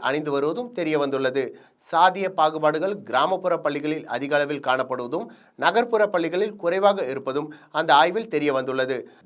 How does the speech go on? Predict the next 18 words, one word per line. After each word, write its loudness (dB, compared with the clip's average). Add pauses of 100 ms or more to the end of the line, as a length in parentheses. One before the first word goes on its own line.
(100)
திராவிட 6
மாடல், 4 (320)
பெரியார் 6
மண், -4 (340)
சமூக 2
நீதி -4 (140)
என்றெல்லாம் 2 (220)
தி -6
மு -4
க 8
சார்பில் 0 (120)
பெருமை 0
பேசப்பட்டு -2
வரும் -2
நிலையில் 0 (360)
இந்த 2 (220)
ஆய்வு 2
முடிவுகள் -2